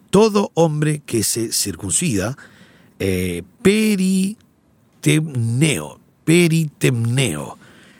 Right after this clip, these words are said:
es la palabra circuncidarse. Está en un presente, participio presente, pasivo,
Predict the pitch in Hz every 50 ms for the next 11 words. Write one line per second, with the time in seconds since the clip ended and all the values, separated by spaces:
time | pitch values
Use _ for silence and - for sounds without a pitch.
0 | _ _ - 127 131 135 120 120 113 117 123 135 143 135 120 - - - 120 117
1 | 113 95 - 120 113 104 95 - - - 87 95 127 123 95 - - - - -
2 | - - - - - - - _ - - - - - - _ _ - 98 98 -
3 | 147 147 156 139 123 120 110 - - - 147 160 156 156 151 147 - 151 156 -
4 | - - - 95 - 98 - - - 160 160 143 - 123 110 98 - 98 90 -
5 | - 143 143 139 120 113 - 85 - 92 - - - 147 143 123 113 117 120